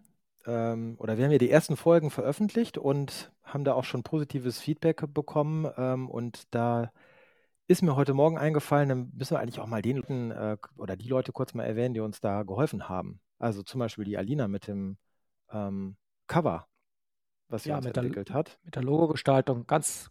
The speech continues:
Speaker 2: großes
Speaker 1: Genau, also da
Speaker 2: Kompliment.
Speaker 1: gab's
Speaker 2: Das
Speaker 1: sogar auch ein, äh, positives Feedback, auch bei LinkedIn, „Mensch, cooles Logo, wer hat das gemacht?“ Und, äh, ja, das war die Alina. Und dass wir gu-, so gut klingen, das hat uns der Fabian,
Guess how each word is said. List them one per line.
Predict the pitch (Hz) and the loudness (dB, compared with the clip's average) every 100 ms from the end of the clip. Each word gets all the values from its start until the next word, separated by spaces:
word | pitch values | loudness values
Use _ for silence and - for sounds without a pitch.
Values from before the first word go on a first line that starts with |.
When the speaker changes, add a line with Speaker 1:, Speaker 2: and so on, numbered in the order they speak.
| - | -10
Speaker 2:
großes | - 139 127 | -2 2 2
Speaker 1:
Genau, | 104 | 4
also | 143 | 2
da | |
Speaker 2:
Kompliment. | 143 135 151 | 4 4 6
Speaker 1:
gab's | 135 | 6
Speaker 2:
Das | 135 127 | 4 2
Speaker 1:
sogar | 117 110 | 2 2
auch | 135 | 2
ein, | 147 127 - | 0 -4 -4
äh, | 123 120 | -2 -2
positives | 110 147 135 131 131 123 | -2 -4 -4 -6 -6 -8
Feedback, | - - 147 - | -14 -2 0 2
auch | - | -2
bei | - 120 | -2 0
LinkedIn, | 139 151 139 139 123 | 0 0 -2 -2 -2
„Mensch, | 131 131 - | -4 -4 -10
cooles | - 131 117 | -6 -6 -4
Logo, | 135 139 135 120 | -2 0 2 0
wer | |
hat | 117 | -2
das | 113 | -4
gemacht?“ | - 117 131 - - | -6 -4 -4 -8 -16
Und, | 143 117 110 107 110 | -8 -6 -6 -8 -8
äh, | 104 | -6
ja, | 101 92 | -4 -6
das | 107 | -4
war | 120 | -2
die | 120 | -2
Alina. | 104 113 165 202 - - - - _ - | -2 -2 0 -2 -4 -20 -20 -20 _ 4
Und | 143 139 - - | 4 4 -4 0
dass | 139 - | 0 2
wir | 123 | 0
gu-, | 127 | 2
so | 123 | 2
gut | 120 - | 0 -2
klingen, | - 139 185 208 196 | 2 4 4 2 2
das | 147 143 | 2 2
hat | - | -2
uns | 151 - | -4 -2
der | 147 | -2
Fabian, | - 208 143 92 85 87 | 2 2 2 0 -4 -6